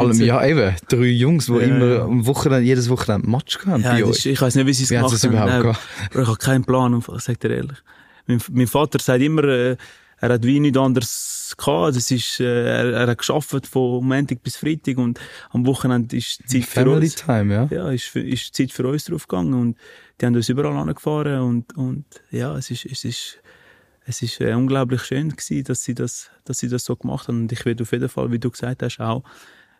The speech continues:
Speaker 1: meine Kids das so mit auf den Weg geben oder die Unterstützung so gut wie möglich geben, damit sie das können machen, was sie immer haben wollen machen, weißt du.
Speaker 2: Mhm.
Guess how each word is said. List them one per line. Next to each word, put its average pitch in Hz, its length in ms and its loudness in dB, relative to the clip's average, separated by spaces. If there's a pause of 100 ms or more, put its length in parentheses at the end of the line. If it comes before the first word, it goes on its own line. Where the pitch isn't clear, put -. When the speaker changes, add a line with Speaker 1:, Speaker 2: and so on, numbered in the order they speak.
(220)
Speaker 1:
meine 131 380 2
Kids - 460 -6
das 127 180 -4
so 123 220 0
mit 123 340 -4
auf 123 140 -8
den 123 100 -4
Weg 120 220 -2
geben 127 120 2
oder 123 100 4
die 113 120 -2
Unterstützung 123 640 0 (320)
so - 160 0
gut 123 220 2
wie 123 60 4
möglich 120 340 -2
geben, 117 320 -2
damit 117 260 -2
sie - 80 -8
das 117 280 -10
können 120 120 -4
machen, 117 320 -6
was 117 160 -8
sie 117 300 -8 (640)
immer 120 320 0
haben 120 160 -2
wollen 117 240 0
machen, - 320 -10
weißt 131 260 -14
du. 127 80 -10 (100)
Speaker 2:
Mhm. 101 360 0